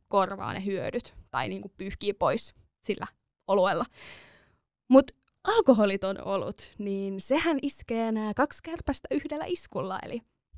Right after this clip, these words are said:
hyvä palautusjuoma ja ei oo niitä, tota,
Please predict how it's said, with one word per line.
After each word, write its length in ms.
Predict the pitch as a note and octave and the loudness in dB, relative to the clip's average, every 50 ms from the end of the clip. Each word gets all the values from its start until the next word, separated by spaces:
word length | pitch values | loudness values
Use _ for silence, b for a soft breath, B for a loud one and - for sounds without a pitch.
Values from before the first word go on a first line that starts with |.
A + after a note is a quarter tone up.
| - - | -8 0
hyvä 140 | A3+ B3+ C4+ | 2 4 6
palautusjuoma 760 | D#4+ D#4+ D#4 D4+ D4 D4+ D4+ - D#4 D4+ D4+ D4 D4+ D4+ - - _ _ _ _ _ | 6 6 6 4 2 0 -2 0 0 0 0 0 -2 -4 -6 -12 _ _ _ _ _
ja 260 | C#4 C#4+ D4 D4 D4 - _ | -4 -4 -2 -4 -6 -6 _
ei 240 | - D4 D4 C#4+ - | -2 -2 0 0 0
oo 160 | D4+ D4 C#4+ | -2 -2 -2
niitä, 380 | C4+ B3 B3+ B3+ B3 A#3 A#3 - - _ _ _ _ _ _ _ _ _ | -2 -2 -2 -2 -4 -4 -6 -8 -12 _ _ _ _ _ _ _ _ _
tota, 380 | A3 G3+ - G#3+ G#3 G3 G3 | -4 -4 -2 -4 -6 -6 -6